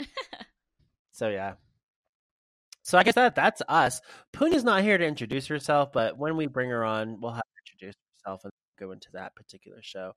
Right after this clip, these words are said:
Speaker 2: from that point on. Also, I just saw that Punya is selling her fursuit.
Speaker 1: Really?
Speaker 2: Yeah. Um, she's selling it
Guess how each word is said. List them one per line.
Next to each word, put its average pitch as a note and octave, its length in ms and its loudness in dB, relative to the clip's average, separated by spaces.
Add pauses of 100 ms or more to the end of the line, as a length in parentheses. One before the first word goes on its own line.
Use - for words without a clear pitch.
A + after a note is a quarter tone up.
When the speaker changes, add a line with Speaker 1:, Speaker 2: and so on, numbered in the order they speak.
(480)
Speaker 2:
from G2+ 140 -14
that G2 180 -16 (140)
point G#2 160 -14
on. G2 180 -10 (380)
Also, D#3+ 580 6
I D#3 100 0
just F#3 200 -2
saw E3+ 140 2
that - 180 -2
Punya D3 300 -6
is B2+ 100 -6
selling C#3 440 -2
her B2 520 -2
fursuit. D#3+ 600 -6 (580)
Speaker 1:
Really? A3 640 -8
Speaker 2:
Yeah. G#2+ 220 -2 (760)
Um, G#2 760 -8 (880)
she's A#2 260 -14
selling D3+ 380 -2
it C#3+ 680 -2